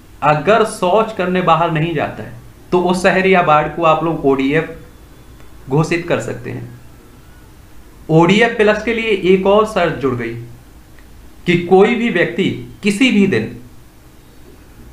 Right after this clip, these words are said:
अगर शौच और पेशाब के लिए बाहर नहीं जाता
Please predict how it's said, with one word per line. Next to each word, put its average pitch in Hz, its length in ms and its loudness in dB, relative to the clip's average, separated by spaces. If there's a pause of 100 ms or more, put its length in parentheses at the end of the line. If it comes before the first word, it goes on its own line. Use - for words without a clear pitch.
(440)
अगर 160 500 4
शौच 175 640 0
और 147 200 2
पेशाब 131 600 -2
के 147 80 -4
लिए 139 240 -2 (380)
बाहर 156 460 0
नहीं 143 260 -6
जाता 120 320 -6